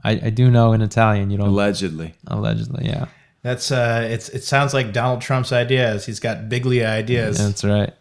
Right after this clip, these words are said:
Speaker 1: That's right. Second half, we're going to O T F R. They are absolutely knocking at Donnarumma's door.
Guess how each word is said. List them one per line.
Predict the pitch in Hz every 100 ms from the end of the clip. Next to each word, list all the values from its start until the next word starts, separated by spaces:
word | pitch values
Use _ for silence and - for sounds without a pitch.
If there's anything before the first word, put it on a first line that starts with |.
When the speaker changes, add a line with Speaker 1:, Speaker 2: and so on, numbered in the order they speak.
| -
Speaker 1:
That's | 117 107 -
right. | 104 104 160 _ - - - - -
Second | - 190 190 170
half, | 170 151 127 113
we're | 127
going | 139 135
to | 143
O | 170
T | 160 160
F | 156 -
R. | 135 113
They | 113 139
are | 131
absolutely | 123 151 - 139 123 120
knocking | 117 139 143 143 135 135
at | - 120 98
Donnarumma's | 120 120 117 117 107 101
door. | 110 104 98